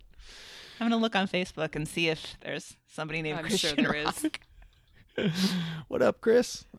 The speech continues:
Speaker 3: Uh, send us your favorite clips for the end of the year show.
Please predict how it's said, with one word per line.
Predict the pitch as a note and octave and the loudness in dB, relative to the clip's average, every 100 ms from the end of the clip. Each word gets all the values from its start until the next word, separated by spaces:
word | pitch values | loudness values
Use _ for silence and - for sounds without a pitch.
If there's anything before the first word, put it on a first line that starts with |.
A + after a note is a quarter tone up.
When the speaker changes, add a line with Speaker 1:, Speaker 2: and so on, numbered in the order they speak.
| - | -4
Speaker 3:
Uh, | F#3 E3+ | 0 4
send | A3 G#3+ | 6 6
us | - | 4
your | F#3+ | 4
favorite | G3 F3 | 4 4
clips | - A3 - - - | 4 4 4 -6 -8
for | - F3+ E3 | -4 2 4
the | D3 C#3+ C3+ C3 | 4 2 2 -2
end | - B3 G#3+ | 0 2 2
of | D3+ | 0
the | |
year | C#3+ D3+ C#3+ | 0 0 -2
show. | - - - A3+ A3+ A3 G#3 | -4 -4 2 6 6 6 4